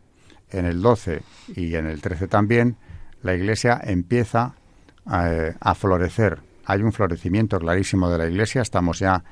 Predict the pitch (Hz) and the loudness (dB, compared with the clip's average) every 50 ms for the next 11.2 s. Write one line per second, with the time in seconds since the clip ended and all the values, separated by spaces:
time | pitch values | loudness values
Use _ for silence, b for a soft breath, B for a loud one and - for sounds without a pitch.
0 | b b b b b b b b _ - 90 85 87 90 87 - 95 90 95 87 | b b b b b b b b _ -4 0 2 2 0 2 0 0 0 0 0
1 | 87 87 82 80 78 80 87 - - - 90 85 82 87 95 98 - 95 92 87 | 2 0 0 0 -2 -4 -6 -10 -10 -6 -4 -2 0 2 0 0 2 2 0 0
2 | 85 82 82 80 - 85 80 - 85 80 85 92 104 107 117 147 - - - b | 0 0 -2 -2 -2 -4 -2 -2 0 0 4 4 4 4 2 0 -2 -4 -10 b
3 | b b b b b b b b _ _ _ - - 127 - - - - 104 92 | b b b b b b b b _ _ _ -18 -16 -16 -14 -14 -8 -6 -6 -6
4 | 90 - - 82 85 87 85 85 80 78 - - 82 - - 87 80 78 - 101 | -6 -4 -2 0 2 2 2 2 0 -2 -2 -8 -8 -2 0 -2 -2 0 -2 -4
5 | - - - 98 - 87 78 90 85 82 85 85 87 85 85 87 85 76 87 82 | -4 -4 -6 -4 -4 -4 -4 -2 0 2 2 4 2 2 2 -2 -2 -2 -2 -2
6 | - 85 82 85 87 87 85 82 92 90 85 80 87 85 82 - 107 107 104 - | 0 0 0 2 0 0 0 -2 -2 -2 -2 0 -2 -4 2 2 2 2 4 2
7 | 117 - - 87 80 82 85 85 82 80 - 85 - - - 95 87 95 113 117 | 0 0 0 0 2 2 2 2 0 -2 -4 -6 -6 -4 -4 0 2 4 6 6
8 | 113 110 113 113 117 123 - - 85 - - - 82 76 82 107 113 - 101 95 | 8 8 6 6 4 2 -2 -6 -8 -8 -6 -6 -6 0 2 2 4 4 2 0
9 | - 107 104 107 - - B B B B B B B B B B - - 101 101 | 4 4 4 4 2 -4 B B B B B B B B B B -4 0 2 2
10 | 104 120 - 80 92 85 87 80 - 95 - 95 92 90 90 90 95 85 92 95 | 2 0 0 -2 -2 -2 -2 -4 -4 -4 -2 0 0 2 2 0 2 2 2 2
11 | 98 98 - - | 2 0 -2 -6